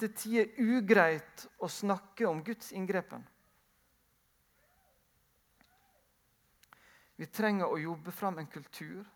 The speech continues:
mellom oss i misjonssalen, der vi ønsker og forventer at Gud er til stede.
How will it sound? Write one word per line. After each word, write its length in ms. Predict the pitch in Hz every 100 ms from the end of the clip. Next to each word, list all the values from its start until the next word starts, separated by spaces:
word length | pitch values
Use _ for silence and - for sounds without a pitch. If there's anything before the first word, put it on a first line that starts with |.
| _ _ _ _ _ _ _ _ _ - - 156
mellom 300 | 175 165 -
oss 520 | 175 - - - - _ _ _ _ -
i 80 | 214
misjonssalen, 920 | 190 170 - 190 175 151 - 131 - - - _ _ _ _ _ _ _ _ _ _ _ _ _ _ _ _ _ _ _ _ -
der 200 | 160 156
vi 60 | - - 175
ønsker 1080 | 175 180 - - - 139 143 175 208 _
og 80 | 143
forventer 1040 | - 139 165 147 127 117 _ 135 143 160 170 - -
at 200 | 143 135
Gud 360 | 135 165 143 -
er 120 | 127
til 120 | - -
stede. 460 | - 139 143 139